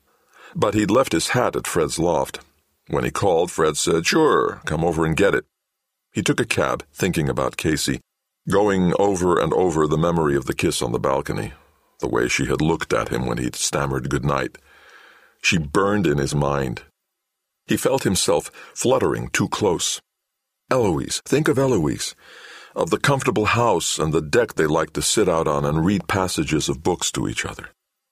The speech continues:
Eloise understood him and liked him more than he liked himself, truth be told. Was the same true of Casey? Was she amusing herself with another three-day wonder like Alf, or was she in it for the long haul?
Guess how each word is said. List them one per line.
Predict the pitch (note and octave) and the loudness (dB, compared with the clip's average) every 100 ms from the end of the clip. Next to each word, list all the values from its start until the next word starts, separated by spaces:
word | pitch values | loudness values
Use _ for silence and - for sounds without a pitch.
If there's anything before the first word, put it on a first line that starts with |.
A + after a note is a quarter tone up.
| _ - | _ -2
Eloise | C3+ D3+ D#3 D3 D3+ | 2 4 4 4 2
understood | C3+ A2 - B2 A#2+ | 2 2 0 2 2
him | E2+ A#1 A1+ - - - A2 | 2 -2 -4 -14 -20 -4 -2
and | G2 | 2
liked | G2 C#3 D3 G2+ | 2 2 0 0
him | G2 | 2
more | F#2 A#2 | 4 4
than | A2 G#2 | 4 2
he | F#2+ | 4
liked | F#2+ G#2+ - | 4 2 0
himself, | F2 - G#2 A#2+ - | 0 2 2 0 -2
truth | - - | -6 -4
be | - | -8
told. | - C2+ A#1+ - _ _ _ _ _ _ _ - | -6 -4 -4 -8 _ _ _ _ _ _ _ -4
Was | F#2 | -2
the | E2 | 0
same | - F2 D#2+ | 0 0 0
true | - D#2 | 2 0
of | C#2+ | 0
Casey? | F2 D#2+ - F2 - _ - - - - - - - - | 0 0 -2 -6 -8 _ -20 -20 -20 -20 -20 -20 -20 -4
Was | D#2+ C#2+ | -2 0
she | - F#2+ | 2 4
amusing | F2 A2 G#2 F#2+ | 4 4 4 4
herself | F2+ F2 - F2+ F#2+ E2 | 2 2 2 4 4 2
with | E2 | 2
another | E2 F2+ E2+ E2+ | 4 2 4 2
three-day | - F#2 F2 E2 E2 | 2 2 4 4 4
wonder | E2 E2+ F#2 F2+ | 2 2 2 2
like | D2+ D2 | 2 2
Alf, | - E2+ G2 - - - - - - - _ - | 0 2 0 -2 -12 -20 -20 -20 -20 -20 _ -4
or | F2+ | 0
was | G#2 | 2
she | - B2+ A2 | 2 2 2
in | G#2+ | 2
it | G2+ | 0
for | F2+ | 0
the | E2 | 0
long | D#2+ E2 D2+ | 2 2 0
haul? | C2 B1 C2 | -2 -4 -4